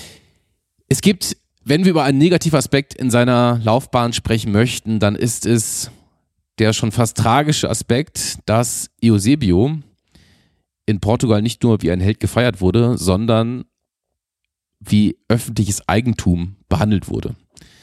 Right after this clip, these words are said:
Portugals Diktator, äh, Salazar, äh, hat so gesehen von oberster Stelle, äh, an den Verein auch, auch delegiert, dass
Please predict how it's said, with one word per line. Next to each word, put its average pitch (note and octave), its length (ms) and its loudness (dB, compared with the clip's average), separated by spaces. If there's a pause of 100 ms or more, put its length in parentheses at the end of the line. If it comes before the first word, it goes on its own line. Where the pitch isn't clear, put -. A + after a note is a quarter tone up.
(960)
Portugals C#3 500 2
Diktator, C3+ 1000 0
äh, F2+ 240 -6
Salazar, A2 640 2 (1300)
äh, G#2 260 0
hat A2 180 0
so B2 120 2
gesehen A2 240 2
von A2 100 0
oberster B2+ 460 0
Stelle, A#2+ 520 0 (200)
äh, - 80 -4
an F#2+ 180 -4
den G#2 160 2
Verein G#2+ 460 0
auch, G2+ 340 0
auch - 160 -4
delegiert, G#2 720 -2
dass - 320 -2